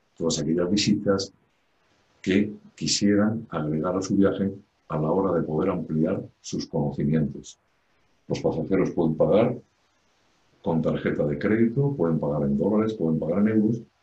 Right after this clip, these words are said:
pero además, además, si desean comprarlo en origen, es decir, si, si desean comprar las excursiones, en este caso en México, a través de Geotravel, con todo gusto,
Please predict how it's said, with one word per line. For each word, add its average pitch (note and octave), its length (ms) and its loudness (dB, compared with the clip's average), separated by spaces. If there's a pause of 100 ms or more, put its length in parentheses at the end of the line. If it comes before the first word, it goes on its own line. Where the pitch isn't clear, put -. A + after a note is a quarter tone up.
(640)
pero F#2+ 160 2
además, G#2+ 480 2 (180)
además, D#2 440 -2 (380)
si F2 200 -2
desean E2 420 4
comprarlo F2 500 0
en D#2+ 60 0
origen, A#2+ 520 2 (340)
es C#2+ 100 -6
decir, - 260 0
si, - 260 -4
si - 140 -4
desean E2 340 0
comprar D2+ 400 -2 (460)
las - 160 -4
excursiones, - 760 -4 (300)
en C#2+ 100 -4
este - 220 -4
caso E2+ 240 -2
en F2 80 0
México, A#2 460 2 (1300)
a E2+ 100 2
través D#2+ 460 2
de F#2 140 2
Geotravel, G#2 680 2
con D2 180 -2
todo F2+ 140 0
gusto, G#2 580 2